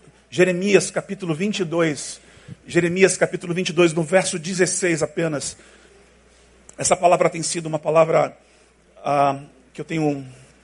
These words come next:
meditado durante essa semana de uma maneira especial, por tudo aquilo que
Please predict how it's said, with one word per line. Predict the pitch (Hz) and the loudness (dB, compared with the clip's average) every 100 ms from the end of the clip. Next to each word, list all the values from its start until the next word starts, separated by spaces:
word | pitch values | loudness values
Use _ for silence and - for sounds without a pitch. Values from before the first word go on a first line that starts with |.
| _ _ - - _ _ _ _ _ - - | _ _ -20 -20 _ _ _ _ _ -20 -14
meditado | 131 175 190 202 208 170 | -6 -4 2 4 4 2
durante | 170 180 | -4 -2
essa | 175 185 | -2 -2
semana | - 170 170 180 | -2 -2 0 0
de | 165 | -2
uma | 160 | -6
maneira | 160 156 160 | -6 -4 -4
especial, | - 165 - 160 156 175 180 - _ _ _ _ _ _ _ _ | -6 -8 -4 0 4 4 0 -12 _ _ _ _ _ _ _ _
por | 151 | -18
tudo | - 175 | -2 0
aquilo | 170 180 165 | 2 2 0
que | 165 175 160 156 | 0 -2 -2 -2